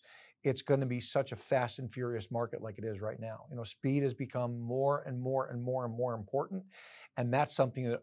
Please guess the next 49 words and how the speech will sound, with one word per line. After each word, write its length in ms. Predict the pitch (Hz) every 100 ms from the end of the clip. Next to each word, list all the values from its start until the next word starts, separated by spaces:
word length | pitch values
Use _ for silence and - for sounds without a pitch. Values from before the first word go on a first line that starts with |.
| -
really 440 | 139 131 190 180
only 180 | 143 135
technology 720 | 113 131 - 127 127 120 107
can 220 | 101 120 113
really 220 | 120 117
provide 440 | 113 107 107 117
to 120 | - 120
you. 80 | - -
You, 120 | 135
you 180 | 120 123
can't 340 | 117 135 120 -
survive 320 | 113 113 110
without 360 | 110 120 123
that. 200 | 120 113 -
And 200 | 151 147
then 280 | 151 147 139 - - - -
that 420 | 143 151 127 110
back 320 | 151 175 185
end 260 | 147 120 117
continuity 800 | 143 135 131 127 151 139 123 127
of 200 | 123 -
staying 300 | - 131 127
in 120 | 117
contact 500 | 143 135 127 123 120
with 80 | 113
your 100 | 107
customers. 600 | 165 - 135 117 113 107
And, 140 | 117 110 - - - -
you 80 | 135
know, 220 | 117 -
the, 480 | 170 147 131 160 151
the 120 | 160
thing 240 | 143 214 247
that 100 | 175
makes 300 | 151 143 -
successful 420 | - - 131 120
companies, 480 | - 226 214 127 113
successful 380 | 127 - 113 110
companies 400 | 220 277 135 107
is 100 | 107
they 100 | 151
do 140 | 262
a 40 |
great 220 | 131 127 139
job 340 | 143 202 151
with 160 | 123 120
their 160 | 135
customer 400 | 127 135 127 131
databases. 720 | 120 208 240 - - - -